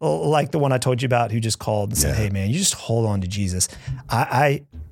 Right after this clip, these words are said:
Speaker 1: I had some close friends who literally for over a year, every Thursday we get together for lunch.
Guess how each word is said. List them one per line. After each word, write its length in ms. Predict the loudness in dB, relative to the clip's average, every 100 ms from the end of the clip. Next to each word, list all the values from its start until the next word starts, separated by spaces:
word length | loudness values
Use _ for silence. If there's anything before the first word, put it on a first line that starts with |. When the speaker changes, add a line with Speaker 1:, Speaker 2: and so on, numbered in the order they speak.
| -20 -18 0
Speaker 1:
I 20 |
had 160 | 2 4
some 220 | 4 2
close 400 | -2 0 2 2
friends 460 | 0 -2 0 0 0
who 160 | 0
literally 580 | 0 2 4 4 2 0
for 300 | 0 -2 -2
over 380 | 0 0 2 0
a 120 | 2
year, 380 | 0 2 0 -2 0
every 280 | 0 0 -2
Thursday 500 | -2 -2 -2 -4 -4
we 100 | -6
get 140 | -6
together 240 | -6 -6
for 160 | -8 -10
lunch. 360 | -12 -14 -18